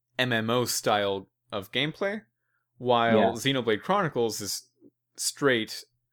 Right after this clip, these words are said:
Speaker 1: J R P G, much like a Final Fantasy.
Speaker 2: Oh, okay. Yeah.
Speaker 1: Uh, and, and two, Xenoblade Chronicles two seems to be the same as one in that regard.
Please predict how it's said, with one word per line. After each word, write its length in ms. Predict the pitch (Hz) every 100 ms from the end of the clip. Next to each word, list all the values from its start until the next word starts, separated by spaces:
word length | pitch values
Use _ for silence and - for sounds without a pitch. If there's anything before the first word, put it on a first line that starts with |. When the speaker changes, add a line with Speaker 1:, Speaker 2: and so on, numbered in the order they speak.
| _ _ _ -
Speaker 1:
J 240 | 117 131
R 140 | 123 107
P 140 | 117
G, 420 | 113 120 117 107 -
much 280 | 113 113 -
like 200 | 107 104
a 40 |
Final 340 | - 117 104 92
Fantasy. 560 | - 92 90 - - _ _ _ _ _ _ _ - -
Speaker 2:
Oh, 220 | 101 101 98
okay. 360 | 95 104 87 - _ _ _ -
Yeah. 140 | - - _ _ _ _ _ _ _ _ _ - - _ _ _ _
Speaker 1:
Uh, 220 | 113 95 92
and, 240 | 123 104 123
and 80 | 117
two, 520 | - 175 151 131 120 - _ -
Xenoblade 460 | 135 139 131 123 117
Chronicles 400 | 123 110 107 -
two 240 | - 147
seems 280 | 127 127 120
to 100 | 110
be 200 | 110 101
the 120 | 95
same 320 | 98 101 95
as 140 | 92 92
one 300 | 87 73 101 _ _ -
in 200 | 104 92
that 180 | 87 -
regard. 360 | 92 82 73